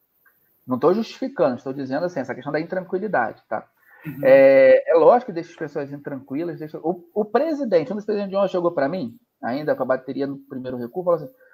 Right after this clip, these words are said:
Speaker 1: "Tu não vê o buraco que abriu aqui?" Eu falei, "Vi." Aí depois ele até conversou comigo, riu no dia seguinte, desse assunto. Trágico, mas a gente,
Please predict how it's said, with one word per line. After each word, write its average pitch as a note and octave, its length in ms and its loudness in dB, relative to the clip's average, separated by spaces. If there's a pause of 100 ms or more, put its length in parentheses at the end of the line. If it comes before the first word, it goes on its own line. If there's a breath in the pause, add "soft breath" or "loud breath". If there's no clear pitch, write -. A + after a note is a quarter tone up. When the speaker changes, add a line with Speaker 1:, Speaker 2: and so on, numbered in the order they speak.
(140 soft breath)
Speaker 1:
"Tu C4 80 -2
não C4 160 6
vê D4 160 4
o D4+ 140 4
buraco C4 500 6
que A#3 80 6
abriu G#3+ 240 6
aqui?" C4 260 2
Eu G3 140 4
falei, E4+ 200 -4
"Vi." E4 220 2 (520)
Aí C#3+ 80 -2
depois F#3+ 240 0
ele A#3+ 80 6
até A#3+ 260 4
conversou C#4 460 0
comigo, A3+ 380 -4
riu F#3+ 220 0
no D3 140 -8
dia D#3 120 -8
seguinte, C3 380 -12 (640)
desse C#3+ 260 -2
assunto. B2+ 480 -8 (120)
Trágico, D3 400 2
mas F3 180 -4
a E3+ 80 -6
gente, E3+ 420 -14